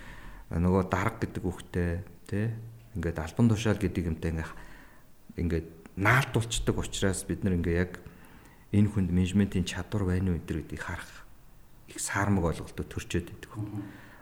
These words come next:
Speaker 1: А, бүр тэрнээсээ цаашаа хахад энэ хүнд жишээс лидершип буюу манлайллын чадвар байна уу энэ менежментийн ажил хийж байгаа хүнд гэдэг чинь дахиад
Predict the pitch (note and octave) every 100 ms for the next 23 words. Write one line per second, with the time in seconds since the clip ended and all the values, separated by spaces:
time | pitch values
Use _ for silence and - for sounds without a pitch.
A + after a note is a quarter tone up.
0 | - F2+ A#2+ A2+ B2 C#3 D3 C3+ - G#2+
1 | - G2 F2+ F#2 F2+ - - - - B2
2 | A#2 A#2 G2+ - - G2+ F#2 - - F#2+
3 | A2+ D#3 - - G#2 - F#2 F2 G2+ A#2
4 | C#3+ D3 - C3 A2+ - G2+ D3 C#3 A#2+
5 | G#2+ F#2+ F2+ F#2 F#2 G#2 G2 F#2+ D#2+ F#2
6 | F2+ E2+ F2+ E2+ D#2 D#2+ - - D#2+ -
7 | G#2 G2